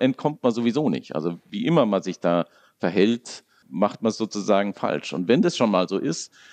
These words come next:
dann ge-, ist es auch kein Argument zu sagen, "Hm, also wenn wir das jetzt irgendwie von diesen Instrumenten Gebrauch machen, dann, dann geben wir denen wieder nur Argumentationsmaterial." Also wir, über diesen Punkt sind wir längst hinaus.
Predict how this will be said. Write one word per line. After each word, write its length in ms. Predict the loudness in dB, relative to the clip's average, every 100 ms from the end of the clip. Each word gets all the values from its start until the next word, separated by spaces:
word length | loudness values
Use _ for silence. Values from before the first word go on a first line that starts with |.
| -14 -2
dann 140 | -2
ge-, 260 | 2 2 2
ist 160 | 0
es 80 | 2
auch 160 | 0 2
kein 200 | 0 2
Argument 480 | 0 0 2 0 0
zu 100 | 0
sagen, 260 | 2 0
"Hm, 280 | -2 -2 0
also 200 | 0 0
wenn 160 | 0 2
wir 120 | 2
das 200 | 2 -2
jetzt 220 | -4 -4
irgendwie 220 | -4 -2
von 120 | -2 -2
diesen 200 | -2 -2
Instrumenten 500 | -4 0 0 0 -2
Gebrauch 320 | 0 0 2
machen, 300 | 0 -2 -2
dann, 220 | -2 -2 -8 _ _ _ _
dann 180 | -4 0
geben 220 | 2 4
wir 100 | 2
denen 260 | 2 0
wieder 160 | 2 2
nur 140 | 4
Argumentationsmaterial." 1400 | 2 0 -2 -4 -4 -2 -4 -2 -4 -4 -6 -6 -6 -6 -6
Also 340 | -6 -2 -2
wir, 120 | -2 -4 -2
über 160 | -2
diesen 260 | -2 -2 -4
Punkt 200 | -2 -2
sind 160 | 0 2
wir 80 |
längst 280 | 2 2 -2
hinaus. 600 | -2 0 0 -4 -16 -20